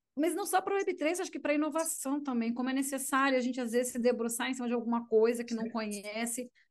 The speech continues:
porque é isso, o conhecimento, agora a gente é bombardeado de informação. Mas, Ney, a gente tava falando agora, né, de comunidades, a gente tava falando de desconfiança, como muitas pessoas ficam, "Ai, o que que eu vou fazer nesse lugar? E como é que é essa economia que eu não consigo entender?"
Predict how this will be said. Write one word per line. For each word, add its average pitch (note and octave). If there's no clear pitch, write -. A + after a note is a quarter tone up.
porque B3
é D4+
isso, C4+
o -
conhecimento, A#3+
agora A#3
a B3
gente B3
é -
bombardeado A#3+
de G3+
informação. F#3
Mas, D4
Ney, F#4
a E4+
gente E4+
tava G4
falando C#4+
agora, A#3
né, A3+
de G#3
comunidades, B3
a A3+
gente A#3+
tava A#3
falando A#3+
de A#3
desconfiança, A3+
como A3+
muitas A3
pessoas A#3
ficam, A#3+
"Ai, E4+
o -
que B3+
que -
eu F4+
vou F4
fazer A#3+
nesse C#4+
lugar? A#3
E A#3+
como A#3+
é B3+
que C#4
é -
essa D4
economia C4
que C4
eu B3+
não B3
consigo A#3+
entender?" A#3+